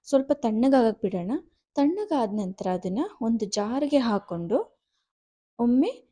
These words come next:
ನೀಟಾಗಿ ರುಬ್ಕೋಬೇಕು. ಅಂದ್ರೆ ಸ್ವಲ್ಪ, ಆ, ನುಣ್ಣಗ್ ರುಬ್ಕೊ-, ರುಬ್ಕೊಬೇಡಿ,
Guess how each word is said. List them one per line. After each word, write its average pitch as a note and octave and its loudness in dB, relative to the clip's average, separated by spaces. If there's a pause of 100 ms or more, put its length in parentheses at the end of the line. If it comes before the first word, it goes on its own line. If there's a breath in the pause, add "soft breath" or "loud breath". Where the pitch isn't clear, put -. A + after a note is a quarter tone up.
(140)
ನೀಟಾಗಿ C4+ 2
ರುಬ್ಕೋಬೇಕು. - -2
ಅಂದ್ರೆ A3 -2
ಸ್ವಲ್ಪ, C4+ -4 (360 loud breath)
ಆ, - -6 (280)
ನುಣ್ಣಗ್ D4 2
ರುಬ್ಕೊ-, G#3 -4
ರುಬ್ಕೊಬೇಡಿ, G#3 -4